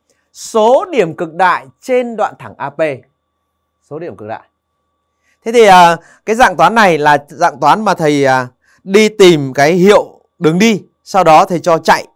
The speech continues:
từ điểm A đến điểm, điểm P. Điểm A đến điểm P.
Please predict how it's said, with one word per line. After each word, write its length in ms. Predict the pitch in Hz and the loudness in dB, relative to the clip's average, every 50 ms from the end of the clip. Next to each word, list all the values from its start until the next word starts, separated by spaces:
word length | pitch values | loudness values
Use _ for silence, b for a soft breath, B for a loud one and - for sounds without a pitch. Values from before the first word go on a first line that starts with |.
| _ _ _ | _ _ _
từ 160 | - 143 143 | -4 -4 -4
điểm 280 | 135 143 123 101 - _ _ _ _ | -4 -6 -8 -10 -10 _ _ _ _
A 300 | - 180 185 185 170 165 _ _ _ _ _ _ | -4 -4 -2 -2 -4 -6 _ _ _ _ _ _
đến 200 | - 127 156 180 | -10 -10 -8 -6
điểm, 260 | 202 185 139 113 104 95 _ _ _ | -2 0 0 0 -2 -6 _ _ _
điểm 220 | - 113 107 101 - _ | -14 -14 -14 -14 -4 _
P. 40 | 170 175 165 143 143 - _ _ _ _ _ _ _ _ _ _ _ _ _ _ _ _ _ _ _ _ _ _ _ _ _ _ _ _ _ _ _ _ _ _ _ _ _ _ _ _ _ | 2 2 2 2 -2 -8 _ _ _ _ _ _ _ _ _ _ _ _ _ _ _ _ _ _ _ _ _ _ _ _ _ _ _ _ _ _ _ _ _ _ _ _ _ _ _ _ _
Điểm 240 | - 170 160 143 139 - | -4 0 0 0 0 0
A 240 | 156 180 185 190 | 0 2 4 4
đến 140 | 180 175 190 | 2 2 0
điểm 180 | 180 151 127 | 0 -2 0
P. 40 | 123 | 0